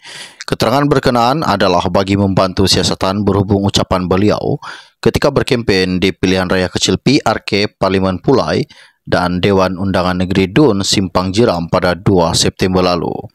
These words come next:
Muhyiddin ketika ditanya berhubung proses keterangan pada hari ini hanya mengangkat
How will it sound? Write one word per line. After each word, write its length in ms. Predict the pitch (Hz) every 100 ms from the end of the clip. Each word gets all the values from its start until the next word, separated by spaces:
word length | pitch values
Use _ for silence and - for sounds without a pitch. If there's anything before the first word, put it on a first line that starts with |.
| _ - - - - -
Muhyiddin 400 | 104 117 120 120
ketika 400 | - 113 113 110
ditanya 480 | 107 123 117 95 113
berhubung 480 | 104 98 101 98
proses 560 | 92 98 95 - - -
keterangan 560 | 101 - 92 90 92 -
pada 240 | 90 90
hari 160 | 90 90
ini 240 | 92 180 _ - - _ -
hanya 240 | 110 110
mengangkat 400 | 104 101 98 98